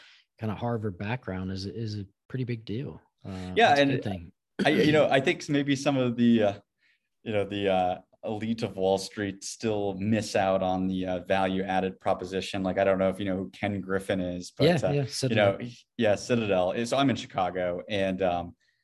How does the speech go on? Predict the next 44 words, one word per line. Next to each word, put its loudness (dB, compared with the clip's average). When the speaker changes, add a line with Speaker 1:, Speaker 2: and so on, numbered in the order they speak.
Speaker 2:
you 0
know, 2
he, 4
uh, 4
<laughs> -20
he -6
called -2
Bitcoin -2
a -2
jihadist -4
call 2
on 2
the -2
dollar, 2
which -4
actually 0
made -2
me -2
think -4
maybe 2
he 4
does 4
understand -2
Bitcoin. 2
Speaker 1:
<laughs> 2
Speaker 2:
But, 6
um, 4
no, 6
like, -2
he, -8
I 2
think -2
he 0
misses 2
a 2
lot 4
of 4
the, 0
uh, -2
you -6
know, 0
just, -6
uh, -10
in -8